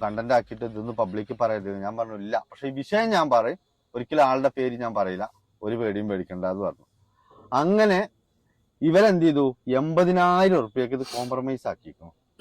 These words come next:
ആരും അറിയില്ല നമ്മളെ വിചാരം. നമ്മൾ അറിഞ്ഞിട്ടാ, ഏ,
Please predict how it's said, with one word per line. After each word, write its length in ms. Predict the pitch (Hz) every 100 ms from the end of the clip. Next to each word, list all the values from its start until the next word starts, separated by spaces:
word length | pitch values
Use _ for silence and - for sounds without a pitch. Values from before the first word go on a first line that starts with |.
| -
ആരും 760 | 107 113 120 127 131 139 151 123
അറിയില്ല 400 | 110 110 117 120
നമ്മളെ 280 | 113 104
വിചാരം. 460 | 101 90 90 92 92 - _ _ _ _ -
നമ്മൾ 220 | 110 131
അറിഞ്ഞിട്ടാ, 720 | 127 127 139 135 - 175 143 214 202 - 120
ഏ, 160 | 143